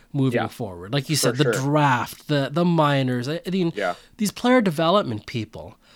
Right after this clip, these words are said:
Speaker 1: like,
Speaker 2: Mm-hmm.
Speaker 1: I, I feel, I feel awful for them. These are people who have worked hard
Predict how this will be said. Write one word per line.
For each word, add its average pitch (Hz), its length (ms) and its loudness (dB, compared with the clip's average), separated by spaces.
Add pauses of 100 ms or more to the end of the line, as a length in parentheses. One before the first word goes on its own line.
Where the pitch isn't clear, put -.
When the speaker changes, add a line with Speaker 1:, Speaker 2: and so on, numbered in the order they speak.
(220)
Speaker 1:
like, 147 140 0
Speaker 2:
Mm-hmm. 208 200 0
Speaker 1:
I, - 40 2
I - 40 6
feel, 185 320 0
I 139 100 2
feel 170 180 -2
awful 185 360 4
for 113 180 -4
them. 104 160 -8
These 208 180 0
are 294 60 2
people 185 360 -2
who 160 80 4
have 135 100 -4
worked 143 220 0
hard 117 540 -2